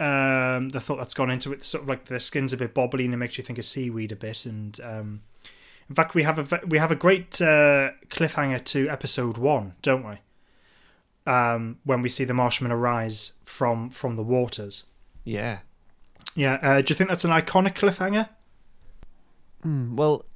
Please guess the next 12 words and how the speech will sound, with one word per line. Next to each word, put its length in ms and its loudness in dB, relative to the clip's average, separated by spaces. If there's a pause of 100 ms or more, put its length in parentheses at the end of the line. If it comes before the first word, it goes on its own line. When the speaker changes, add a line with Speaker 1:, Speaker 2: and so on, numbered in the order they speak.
(160)
Speaker 2:
I 120 0
barely 400 0
remembered 400 0
it 100 -2
until 240 -4
you 80 0
mentioned 380 -2
it. 340 -8
Speaker 1:
<laughs> 40 -20 (800)
So 200 6
no. 360 4
<laughs> 60 -6